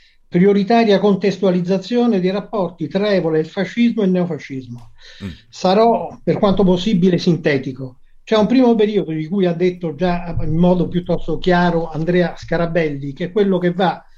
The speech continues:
Speaker 1: dal millenovecentoventitré ventiquattro al millenovecentotrenta. Nella prima fase di questo periodo Evola collabora con le riviste dell'antifascismo liberale ed esoterico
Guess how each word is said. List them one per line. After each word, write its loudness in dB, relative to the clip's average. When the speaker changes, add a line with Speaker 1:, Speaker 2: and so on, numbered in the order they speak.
Speaker 1:
dal 2
millenovecentoventitré 2
ventiquattro -4
al 0
millenovecentotrenta. -2
Nella 4
prima 2
fase 2
di -4
questo 0
periodo 0
Evola 0
collabora 0
con -4
le 0
riviste -2
dell'antifascismo -2
liberale 0
ed -6
esoterico -4